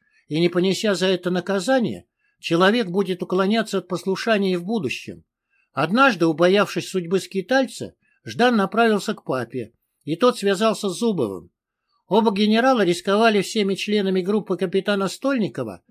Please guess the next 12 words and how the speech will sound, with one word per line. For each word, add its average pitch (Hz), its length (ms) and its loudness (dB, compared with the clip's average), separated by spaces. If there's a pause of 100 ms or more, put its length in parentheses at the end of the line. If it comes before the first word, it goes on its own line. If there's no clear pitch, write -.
(240)
но 170 120 0
все-таки 202 400 0
спасли 214 480 -2
Ждана 160 360 0
от 123 120 -6
этой 160 200 -2
судьбы. 135 520 -4 (480)
И 143 100 -10
теперь 220 380 2
Ждана 170 340 0
душил 180 380 -2
страх. 120 540 -6